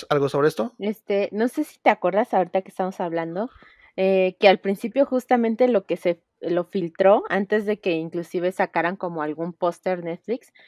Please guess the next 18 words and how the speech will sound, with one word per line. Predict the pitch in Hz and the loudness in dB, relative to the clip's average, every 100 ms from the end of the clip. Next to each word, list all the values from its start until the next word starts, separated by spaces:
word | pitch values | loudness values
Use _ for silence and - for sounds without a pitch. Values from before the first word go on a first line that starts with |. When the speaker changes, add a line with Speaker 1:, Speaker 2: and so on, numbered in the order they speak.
| - _ | -20 _
Speaker 2:
se | - | -2
filtró | 202 202 - 208 | 0 0 2 0
que | 302 | 2
iban | 262 254 | 2 2
a | 170 | 0
ser | - 190 190 | 4 4 4
dos | 180 208 - | 2 2 0
hijas | 220 220 202 | -2 -2 0
de | 170 | 0
Wesker, | 170 190 - 220 247 | 0 0 -2 -2 -2
a | 165 165 | 0 2
lo | 160 | 2
que | 160 147 | 0 -2
la | 147 | -2
gente, | - 156 190 | -4 -4 -4
pues, | 190 202 | -6 0
obviamente | 196 196 190 180 - 196 | 2 4 2 -2 0 0
explotó. | 190 - 156 - 160 254 | 0 -8 -10 -2 -2 -2